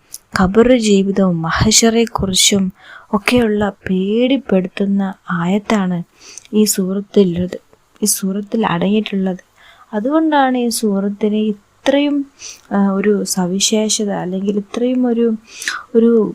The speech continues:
ഗാംഭീര്യം ഉള്ള ഒരു സൂറത്തായി ഇത് മാറുന്നത് അങ്ങനെയാണെന്ന്" പറഞ്ഞു. ഇതിൻ്റെ, ആ, തർജ്ജമയും കാര്യങ്ങളൊക്കെ നമുക്ക് YouTube-ൽ തന്നെ ഉണ്ട്. അപ്പൊ അതും കൂടി പറയുമ്പോഴത്തേക്കും നമ്മള്,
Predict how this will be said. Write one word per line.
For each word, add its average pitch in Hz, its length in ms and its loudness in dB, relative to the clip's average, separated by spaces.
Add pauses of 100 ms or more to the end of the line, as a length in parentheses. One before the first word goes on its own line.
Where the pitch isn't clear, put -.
ഗാംഭീര്യം 226 1040 2
ഉള്ള 220 280 2
ഒരു 208 140 0
സൂറത്തായി 196 800 0
ഇത് 190 120 0
മാറുന്നത് 190 600 2
അങ്ങനെയാണെന്ന്" 202 840 2
പറഞ്ഞു. 175 340 -2
ഇതിൻ്റെ, 226 360 2 (440)
ആ, 202 220 2 (120)
തർജ്ജമയും 220 600 4
കാര്യങ്ങളൊക്കെ 202 640 2
നമുക്ക് 196 300 2
YouTube-ൽ 202 520 4
തന്നെ 233 340 2
ഉണ്ട്. 185 160 0
അപ്പൊ 196 180 2
അതും 233 220 2
കൂടി 294 240 2
പറയുമ്പോഴത്തേക്കും 190 760 2
നമ്മള്, 190 340 0